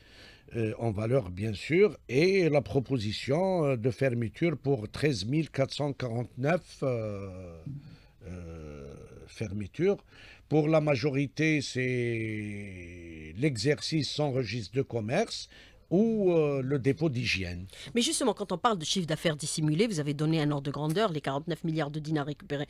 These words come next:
Speaker 2: pour <coughs> l'exercice deux mille vingt-trois. Comment rendre obligatoire aujourd'hui la facture qui donne de la visibilité et de la lisibilité sur le marché, monsieur, euh, Samir Kouli, et
Speaker 1: Je
Speaker 2: permettre
Speaker 1: l'ai,
Speaker 2: aujourd'hui,
Speaker 1: oui.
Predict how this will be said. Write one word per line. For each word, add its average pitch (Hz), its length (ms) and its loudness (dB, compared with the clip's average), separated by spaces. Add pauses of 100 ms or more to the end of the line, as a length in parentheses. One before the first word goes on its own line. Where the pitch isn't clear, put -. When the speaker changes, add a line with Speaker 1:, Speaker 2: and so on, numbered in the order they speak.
(120)
Speaker 2:
pour - 80 8
<coughs> 226 140 8
l'exercice 170 420 2
deux 160 100 0
mille 160 260 2
vingt-trois. 160 760 0 (260)
Comment 320 220 8
rendre 156 300 2
obligatoire 151 500 -8
aujourd'hui 151 380 -12
la - 80 -6
facture - 420 -12
qui 180 100 -8
donne 220 260 -4
de 151 100 -4
la 139 100 -2
visibilité 165 1200 -2
et 196 60 -4
de 139 100 -6
la 139 100 -2
lisibilité 143 680 -8 (200)
sur 254 440 -2
le 131 100 -4
marché, 139 320 -4
monsieur, 147 360 0 (100)
euh, 147 280 -2
Samir 165 440 -4
Kouli, 190 260 -4
et - 20 0
Speaker 1:
Je - 120 2
Speaker 2:
permettre 311 380 8
Speaker 1:
l'ai, 285 40 4
Speaker 2:
aujourd'hui, 240 380 2
Speaker 1:
oui. 165 140 4